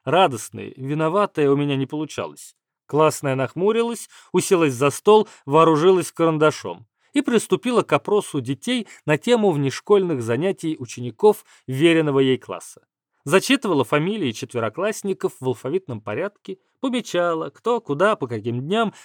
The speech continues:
какую именно секцию или кружок посещал. Подробностями она не интересовалась. Мишины одноклассники отвечали охотно, хвастались достижениями, посвящали классную в подробности своей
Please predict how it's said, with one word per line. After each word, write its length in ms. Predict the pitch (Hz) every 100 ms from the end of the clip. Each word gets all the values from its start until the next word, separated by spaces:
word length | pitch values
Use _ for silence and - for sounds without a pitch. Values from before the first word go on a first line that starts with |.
| -
какую 400 | - 226 220 190
именно 420 | 202 170 135 117
секцию 600 | - 240 - - 160 131
или 160 | 127 123
кружок 460 | - 135 196 -
посещал. 540 | 143 - 123 - 78 _ _ _ _ -
Подробностями 800 | 220 277 294 226 208 - 180 170
она 220 | 180 170
не 160 | 170
интересовалась. 880 | 170 170 156 - 131 113 113 123 - - - -
Мишины 380 | 202 220 202 196
одноклассники 720 | 190 180 202 220 - 190 -
отвечали 460 | 160 160 160 196 180
охотно, 600 | 147 - 160 160 160 - _ -
хвастались 600 | 190 233 233 - 131 120
достижениями, 920 | 120 - 151 143 180 185 165 165 156 - -
посвящали 560 | 175 165 170 214 190
классную 560 | - 170 202 - 165 143
в 60 |
подробности 720 | - 120 135 180 156 156 -
своей 480 | 135 120 123 139 135